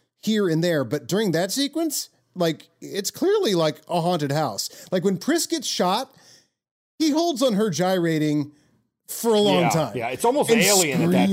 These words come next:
Speaker 1: screaming.
Speaker 2: right? It's, he's, he's still
Speaker 1: Right.
Speaker 2: kinda pulling from Alien.
Speaker 1: Yeah. So it was just, like, the haunted house aspect of this end. And
Speaker 2: That's a,
Speaker 1: as
Speaker 2: yeah.
Speaker 1: Batty's chasing him through the house and,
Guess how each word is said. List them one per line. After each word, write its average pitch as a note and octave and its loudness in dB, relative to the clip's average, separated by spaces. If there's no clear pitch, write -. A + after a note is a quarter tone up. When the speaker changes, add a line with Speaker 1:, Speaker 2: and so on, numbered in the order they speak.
Speaker 1:
screaming. D#3 0
Speaker 2:
right? C#3 -2
It's, A#2+ -6
he's, C#3 -4
he's A#3+ -4
still F3 -2
Speaker 1:
Right. F3+ -6
Speaker 2:
kinda D#3 -2
pulling D3+ -4
from B2 -10
Alien. B2 -6
Speaker 1:
Yeah. G#3 -4
So A3 -2
it A#3 2
was A#3+ -4
just, C4+ -2
like, A#3 -4
the E3 -4
haunted D#4 -4
house C4 -2
aspect E3+ -2
of C3+ -6
this C3+ -4
end. G#3 0
And C#3 -2
Speaker 2:
That's - -6
a, - -10
Speaker 1:
as D3+ -2
Speaker 2:
yeah. G#2+ -12
Speaker 1:
Batty's G3 0
chasing G3+ -2
him D#3 -4
through F3+ -6
the D#3+ -4
house G3 -2
and, C#3+ 0